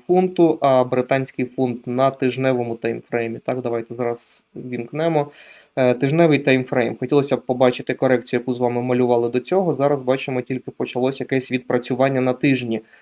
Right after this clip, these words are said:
Е, щодо денного таймфрейму, е, тут в нас відбулось вже поглинання, так, останнього, є в нас останній пробійний рух шортовий, бачимо, було нове направлення, корекція.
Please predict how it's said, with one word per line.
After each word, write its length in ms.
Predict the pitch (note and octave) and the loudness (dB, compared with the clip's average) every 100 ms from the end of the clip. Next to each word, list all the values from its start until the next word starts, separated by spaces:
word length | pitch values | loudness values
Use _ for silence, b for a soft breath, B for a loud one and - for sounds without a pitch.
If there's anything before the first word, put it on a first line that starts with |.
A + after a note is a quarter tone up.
| b b B2+ | b b 0
Е, 220 | A#2+ A#2 | 2 2
щодо 520 | - - D#3 D#3 D3 | 0 2 2 4 2
денного 520 | C#3+ D3 D3 C#3 C#3 | 4 4 6 4 -2
таймфрейму, 720 | C#3 C3 C3 C#3 C3 A2+ G#2 - - | -2 -2 -2 0 2 2 -2 -6 -6
е, 200 | B2 A#2+ | -2 0
тут 340 | D3+ D3 - | 0 -2 -4
в 40 | |
нас 360 | C3+ A#2+ - - | 0 0 0 -6
відбулось 400 | B2+ C3+ D3 C#3+ | -6 2 2 2
вже 140 | B2+ | -2
поглинання, 680 | C3+ C3+ C3 C3+ C3+ A#2+ A#2 | -6 -4 -2 0 0 0 -4
так, 220 | - B2+ C3 | -2 -4 -4
останнього, 600 | B2+ - B2 A#2+ A#2+ A2 - - | -4 0 0 0 -2 -4 -8 -10
є 220 | C#3 C3 | -2 0
в 60 | B2 | 0
нас 160 | A#2+ | -2
останній 320 | A#2+ C3 B2 | -2 0 0
пробійний 380 | A#2+ B2+ B2+ B2 | -2 -2 -2 0
рух 160 | B2 B2 | 0 -2
шортовий, 440 | D3 C#3+ G3 F#3+ | -4 0 2 4
бачимо, 480 | C3 B2+ - B2 A2+ B B B B | 4 2 2 -6 -6 B B B B
було 320 | C3+ D#3+ D#3+ | 4 8 8
нове 260 | C#3 B2+ B2 | 6 4 2
направлення, 760 | B2 B2 E3 F3+ F3+ E3 E3 E3 _ | 2 6 6 6 2 0 -2 -8 _
корекція. 640 | - B2+ C#3+ D#3 - F#3 | 0 4 4 2 -2 0